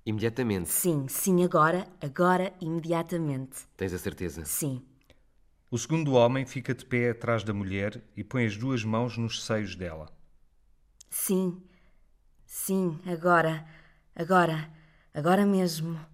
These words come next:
Speaker 3: O segundo homem larga e dirige-se para o primeiro homem.
Speaker 1: Ainda aqui estás?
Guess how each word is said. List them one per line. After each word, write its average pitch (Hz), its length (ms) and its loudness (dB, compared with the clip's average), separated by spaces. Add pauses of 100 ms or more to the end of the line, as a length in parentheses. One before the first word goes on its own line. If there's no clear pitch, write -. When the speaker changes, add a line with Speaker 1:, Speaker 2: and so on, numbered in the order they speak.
(600)
Speaker 3:
O 107 60 -6
segundo 143 360 0
homem 127 240 4
larga 110 720 2
e 110 100 -6
dirige-se 113 680 -2
para 110 240 -2
o 101 40 -6
primeiro 113 380 -2
homem. 82 340 -6 (1900)
Speaker 1:
Ainda 98 160 -4
aqui 98 140 -6
estás? 113 460 -4